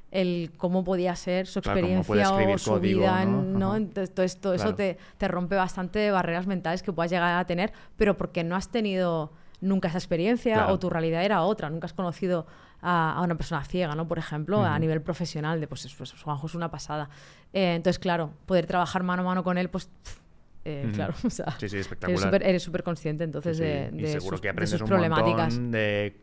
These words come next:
Speaker 2: qué, qué herramientas, digamos, le dan la capacidad para que pueda
Speaker 1: Ujú.
Speaker 2: trabajar, cuáles no.
Speaker 1: Totalmente.
Speaker 2: Eso también te hace ver,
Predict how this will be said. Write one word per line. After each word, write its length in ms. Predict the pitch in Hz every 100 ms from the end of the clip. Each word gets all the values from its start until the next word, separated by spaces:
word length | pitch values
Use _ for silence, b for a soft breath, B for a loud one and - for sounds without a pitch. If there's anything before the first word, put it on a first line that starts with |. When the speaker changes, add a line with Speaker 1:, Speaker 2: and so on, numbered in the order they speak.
| - - -
Speaker 2:
qué, 440 | 123 117 117 113 117
qué 80 | 123
herramientas, 800 | 123 123 127 123 120 - - -
digamos, 400 | 123 110 113 110
le 100 | 110
dan 220 | 104 110
la 120 | 107
capacidad 460 | 107 110 107 110 110
para 140 | 107 104
que 80 | 104
pueda 140 | 104
Speaker 1:
Ujú. 80 | 98
Speaker 2:
trabajar, 380 | 104 - 135 131
cuáles 300 | 110 104 107
no. 240 | 123 131
Speaker 1:
Totalmente. 480 | 190 180 175 170 180
Speaker 2:
Eso 80 | 165
también 260 | 107 107 104
te 80 | 110
hace 140 | 117
ver, 380 | 110 110 107